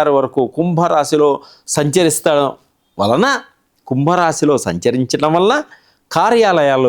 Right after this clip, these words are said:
విజయాన్ని సాధిస్తారు, అద్భుతంగా ముందుకు సాగగలుగుతారు, మంచి పేరు ప్రఖ్యాతలు కూడా పొందగలుగుతారు. పంచమ లాభాలు అంటే సర్వ కార్యాలలోనూ విజయాన్ని పొందగలిగేటువంటి సూచనలు ఉన్నాయి, మంచి మంచి అవకాశాలు వస్తాయి, అన్నీ వినియోగించుకోండి.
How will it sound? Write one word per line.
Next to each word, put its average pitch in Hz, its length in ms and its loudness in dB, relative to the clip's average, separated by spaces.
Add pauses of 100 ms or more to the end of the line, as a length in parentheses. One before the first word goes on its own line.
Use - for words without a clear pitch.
విజయాన్ని 147 360 -2
సాధిస్తారు, 110 600 -4 (300)
అద్భుతంగా 143 480 -6 (140)
ముందుకు 127 260 -8
సాగగలుగుతారు, 113 600 -4 (100)
మంచి 143 260 -10
పేరు 147 260 0
ప్రఖ్యాతలు 110 600 -8
కూడా 107 180 -8
పొందగలుగుతారు. 101 600 -8 (840)
పంచమ 220 520 0 (120)
లాభాలు 156 500 2
అంటే 151 180 -2 (200)
సర్వ 180 260 0 (600)
కార్యాలలోనూ 170 920 0
విజయాన్ని 143 460 -4
పొందగలిగేటువంటి 107 720 -6
సూచనలు 110 380 -8
ఉన్నాయి, 104 180 -8
మంచి 143 240 -6
మంచి 131 260 -6
అవకాశాలు 131 520 -2
వస్తాయి, 113 220 -6
అన్నీ 165 220 -2
వినియోగించుకోండి. 117 720 -2